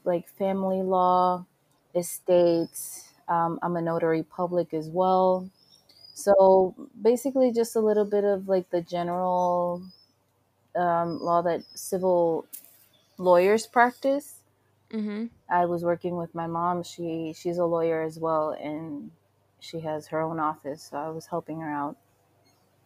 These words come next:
Speaker 2: Okay. And when was the moment when you realized that you want to be a music business lawyer?
Speaker 1: Um, I pretty much, okay, so I went into law school thinking that I wanted to work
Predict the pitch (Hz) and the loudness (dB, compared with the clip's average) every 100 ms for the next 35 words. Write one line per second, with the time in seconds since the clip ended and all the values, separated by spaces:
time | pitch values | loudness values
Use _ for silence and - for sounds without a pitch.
0 | _ _ _ _ 254 254 - 190 208 226 | _ _ _ _ -14 -12 -10 -10 -10 -14
1 | _ - _ _ 220 214 208 214 214 202 | _ -20 _ _ -8 -6 -6 -6 -8 -8
2 | 214 233 269 294 285 247 196 220 247 185 | -6 -4 -4 -4 -4 -4 -2 -4 -4 -6
3 | 185 - 196 196 190 208 233 185 175 185 | -10 -10 -8 -8 -6 -4 -4 -4 -8 -10
4 | 185 - 185 220 254 196 190 185 175 - | -14 -12 -10 -8 -8 -10 -10 -10 -12 -18
5 | _ - 185 185 196 247 190 170 170 - | _ -14 -12 -10 -8 -10 -8 -10 -12 -16
6 | - 185 180 _ _ _ _ _ _ _ | -14 -14 -16 _ _ _ _ _ _ _
7 | _ _ _ _ _ 233 240 240 240 247 | _ _ _ _ _ 4 6 8 6 4
8 | 277 285 _ _ _ - 320 311 320 302 | 2 2 _ _ _ -6 0 2 4 4
9 | 254 262 - - - - - - _ _ | 6 4 -2 -10 -10 -14 -20 -20 _ _
10 | _ _ _ - 220 214 208 247 226 220 | _ _ _ 0 2 4 4 6 8 8
11 | 233 226 269 311 285 277 233 214 220 - | 6 6 2 2 0 2 4 4 2 -2
12 | 202 208 190 190 190 185 180 170 170 165 | -4 -2 -6 -8 -6 -6 -2 0 2 0
13 | 170 165 165 - 160 160 160 | -2 -4 -8 -8 -4 -4 -6